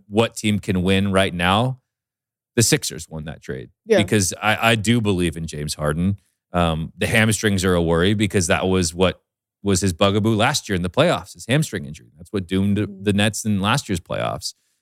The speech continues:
Speaker 1: Um, that really changed that Bucks series. They were sort of in control of that series before he got hurt. So I like the Sixers. I have two N-, uh, N B A futures tickets, and they are one of them.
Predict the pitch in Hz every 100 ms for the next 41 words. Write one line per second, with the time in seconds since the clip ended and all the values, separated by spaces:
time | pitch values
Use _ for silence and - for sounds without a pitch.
0 | - 90 85 104 92 131 131 107 - 127
1 | 131 110 123 101 92 117 - - 113 160
2 | 113 - - _ _ _ - 117 117 135
3 | 123 135 127 120 - 147 175 95 80 -
4 | 101 98 95 - 151 131 87 65 - 58
5 | _ _ _ _ _ - 147 135 117 98
6 | - _ _ _ _ _ - - 156 151
7 | 151 143 - - - 117 98 110 120 120
8 | 95 - 123 120 113 110 110 107 104 104
9 | 101 - 98 95 - 90 92 85 - 90
10 | 87 85 80 73 64 - 50